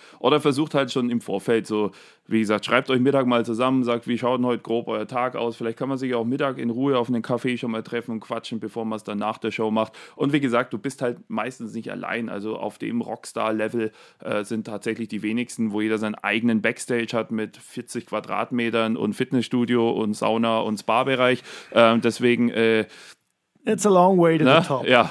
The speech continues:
Speaker 1: wir sind da meistens zu zehnt oder so eh schon und, äh, mit Crew, die dann nochmal vorbeikommt und vielleicht sich was zu essen, zu trinken holt und die ganze Band und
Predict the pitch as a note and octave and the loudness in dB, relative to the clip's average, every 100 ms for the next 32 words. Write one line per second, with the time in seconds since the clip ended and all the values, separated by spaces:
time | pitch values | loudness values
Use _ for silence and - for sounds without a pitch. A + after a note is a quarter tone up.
0 | - B2 B2 C3+ C3+ B2 A#2 C3 C#3 B2 | -2 0 2 2 4 4 4 2 -2 -4
1 | C3 A2+ C3 B2+ C3+ C3 A#2+ A#2+ A#2 A#2+ | -4 -2 0 0 0 -2 -2 -2 0 0
2 | A#2+ A2 C3 B2+ C3 C3 B2+ - A#2 A#2 | 0 0 -2 0 0 0 -2 -2 0 -2
3 | A2+ - A#2+ A2+ A2+ A2+ - C3+ C3+ C3 | -2 -2 -2 0 -2 -4 -2 2 2 2
4 | B2+ B2+ B2 A#2+ A#2 A#2+ A#2+ A#2 A#2 B2 | 0 2 2 2 0 0 2 2 2 -2
5 | A#2+ A2+ A2+ A#2+ A#2 B2 A2+ A#2 A#2+ A#2 | 0 -4 -4 -4 -4 -4 -6 -6 -4 -4
6 | - C3 - B2 A#2 A#2 A#2 A2 A#2+ B2 | -4 -10 -4 -4 -2 -2 0 -2 -2 -2
7 | A2+ A2+ A#2 A#2 A2+ A2 A2+ A#2 - A#2+ | -2 -4 -2 -2 -2 -2 0 -2 -2 -4